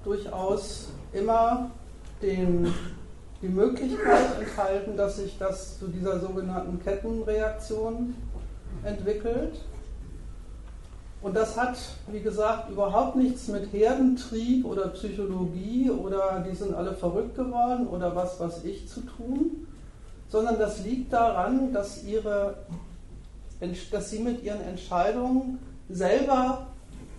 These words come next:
nicht bloß ihren Schuldner kritisieren, sondern ihr eigenes bisheriges Geschäft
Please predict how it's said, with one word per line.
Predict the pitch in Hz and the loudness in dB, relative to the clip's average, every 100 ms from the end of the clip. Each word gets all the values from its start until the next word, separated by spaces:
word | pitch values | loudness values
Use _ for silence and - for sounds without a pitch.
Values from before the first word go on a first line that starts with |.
| - - - - | -12 -12 -10 -2
nicht | 240 254 | 0 0
bloß | 233 233 233 | 0 -2 0
ihren | 202 202 | -2 -2
Schuldner | - 214 247 254 247 | 2 2 2 0 -2
kritisieren, | 247 220 214 190 196 208 214 | -4 -4 -4 -6 -6 -4 -4
sondern | 185 196 190 | -4 -2 -2
ihr | 185 190 180 | -2 -2 0
eigenes | 196 233 208 196 | 0 0 0 -2
bisheriges | - 190 - 190 180 175 170 165 | -4 -6 -2 -2 -2 0 -2 -2
Geschäft | 175 165 170 220 262 - - | -6 -4 0 0 0 -8 -12